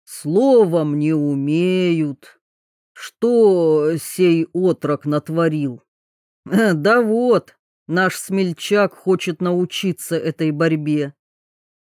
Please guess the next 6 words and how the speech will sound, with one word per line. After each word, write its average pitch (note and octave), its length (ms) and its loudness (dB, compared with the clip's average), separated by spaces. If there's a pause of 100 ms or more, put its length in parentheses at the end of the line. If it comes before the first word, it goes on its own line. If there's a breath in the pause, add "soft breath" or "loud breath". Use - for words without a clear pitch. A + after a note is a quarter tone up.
Отец A#3+ 440 -4
Николай A#3+ 480 2
недоверчиво G#3+ 960 -2
посмотрел A#3+ 720 -4
на A#3 220 0
Васю. A3+ 680 -2